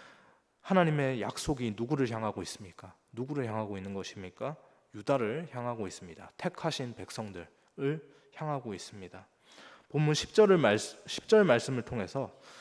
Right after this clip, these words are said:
놀라지 말고 두려워하지 말라고 그들에게 말씀하고 위로하고 계시는 것이죠. 말씀을 정리하겠습니다.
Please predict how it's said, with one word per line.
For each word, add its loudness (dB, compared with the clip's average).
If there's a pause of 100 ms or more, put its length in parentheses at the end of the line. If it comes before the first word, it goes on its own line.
(420)
놀라지 6
말고 -2
두려워하지 4
말라고 -6 (320)
그들에게 -10 (120)
말씀하고 -10 (160)
위로하고 -4
계시는 -14
것이죠. -18 (1600)
말씀을 2
정리하겠습니다. -4